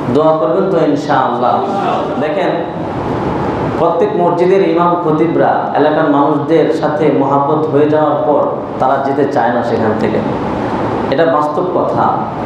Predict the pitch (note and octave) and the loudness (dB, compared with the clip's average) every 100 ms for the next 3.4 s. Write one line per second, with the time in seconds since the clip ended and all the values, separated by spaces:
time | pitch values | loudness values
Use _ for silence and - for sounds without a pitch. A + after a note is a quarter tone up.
0 | - - - - - - - - - - | -4 -4 -4 -2 -2 -2 -2 -2 -2 -2
1 | B2+ E3+ F3+ F3+ F#3 F#3 F3+ F#3 G3 F#3+ | -2 0 2 2 4 4 4 2 2 2
2 | F#3 G3 F3+ F3+ E3+ E3 F3+ G3 F3 C3 | 2 2 0 0 0 0 2 2 2 2
3 | C#3+ E3 D3+ A2 | 2 2 2 0